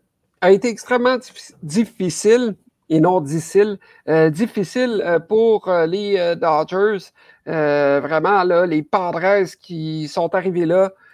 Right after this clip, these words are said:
ça, avec les chapeaux de roue, puis, euh, vraiment, là, ils ont été formidables, notamment Fernando Tatis Junior, qui a été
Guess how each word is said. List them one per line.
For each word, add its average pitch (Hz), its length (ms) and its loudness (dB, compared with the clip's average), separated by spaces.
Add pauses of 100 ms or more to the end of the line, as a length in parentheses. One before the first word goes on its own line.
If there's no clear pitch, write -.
(200)
ça, 151 400 2
avec 147 200 -2
les 165 100 -2
chapeaux 175 320 -4
de 160 60 -4
roue, 185 300 -2 (320)
puis, 156 420 0
euh, 143 160 6
vraiment, 151 420 2
là, 160 140 4
ils 151 120 0
ont 143 100 2
été 156 560 -4
formidables, 170 1000 -2
notamment 170 560 -2
Fernando 175 560 -2
Tatis 165 500 -6
Junior, 160 480 -2
qui - 80 -10
a - 40 -6
été 165 240 -10